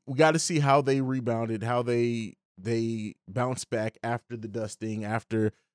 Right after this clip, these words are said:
you know, the snap and people going away. So w-, it, it, that getting to know those characters deeper and to see the Wakandan government, it all makes sense. And so, you know, we'll, we'll see. I just, the reason why I say, and I think that T'Challa should have been recast is just for this reason and this reason alone.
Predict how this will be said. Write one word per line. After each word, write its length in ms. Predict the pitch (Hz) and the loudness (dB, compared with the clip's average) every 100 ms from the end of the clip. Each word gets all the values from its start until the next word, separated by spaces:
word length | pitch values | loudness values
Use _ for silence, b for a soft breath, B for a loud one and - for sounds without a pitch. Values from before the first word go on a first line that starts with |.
| - | -4
you 100 | 113 | 0
know, 220 | 113 101 | 0 -2
the 100 | 110 | -4
snap 400 | - 131 120 120 | -2 0 0 0
and 120 | 107 | -4
people 220 | 127 113 | -6 -4
going 340 | 113 117 120 120 | 0 2 2 0
away. 400 | 110 113 113 107 _ _ | 0 0 -2 -4 _ _
So 460 | - 143 135 127 - _ | 0 2 4 2 0 _
w-, 220 | 170 - _ | 0 0 _
it, 140 | 170 165 | -12 -12
it, 220 | - 170 156 | -12 2 6
that 360 | 175 170 147 | 6 4 4
getting 220 | 147 190 | 6 6
to 120 | 185 156 | 4 0
know 380 | 143 139 131 - _ _ | 2 2 0 -6 _ _
those 240 | 117 131 | 0 2
characters 400 | - 135 127 123 | 4 2 2 -2
deeper 280 | 110 127 120 | -2 -2 -2
and 80 | 110 | -2
to 80 | 107 | -4
see 400 | - 143 135 131 _ | -2 -2 -2 -4 _
the 80 | 113 | -2
Wakandan 460 | 117 - 147 139 123 | -2 2 2 2 2
government, 340 | 127 123 123 | 0 0 -2
it 80 | 135 | 0
all 160 | 156 160 | 0 -2
makes 240 | 139 - | -6 -8
sense. 320 | 127 90 67 - | -10 -10 -12 -16
And 120 | 107 | -6
so, 320 | 131 123 113 _ _ _ | -2 -2 -2 _ _ _
you 80 | - | 2
know, 120 | 185 | 4
we'll, 220 | 165 165 - | 6 4 4
we'll 220 | 160 175 | 6 6
see. 180 | - 151 | 6 6
I 100 | 175 | 6
just, 260 | 196 - - | 4 -4 -6
the 240 | 117 147 | -4 -2
reason 320 | 170 240 220 | 0 -2 -2
why 180 | 156 147 | -2 0
I 140 | 139 | 0
say, 300 | 139 - 127 | -2 -2 -4
and 100 | 123 | -2
I 80 | 113 | -4
think 240 | - 120 - | -6 -10 -4
that 200 | 117 110 - | -4 -4 -6
T'Challa 420 | - 120 135 123 117 | -8 0 2 4 0
should 160 | 120 | -2
have 100 | 120 | -4
been 160 | 113 113 | -2 -2
recast 460 | 110 120 107 104 | -2 0 0 -2
is 100 | 101 | -6
just 240 | 98 110 - | -6 -6 -6
for 60 | |
this 220 | 107 107 104 | -8 -8 -8
reason 320 | 123 131 131 | -10 -8 -8
and 100 | 135 | -8
this 100 | 139 | -8
reason 280 | 143 135 135 | -8 -6 -4
alone. 360 | 151 147 92 | -2 -2 -4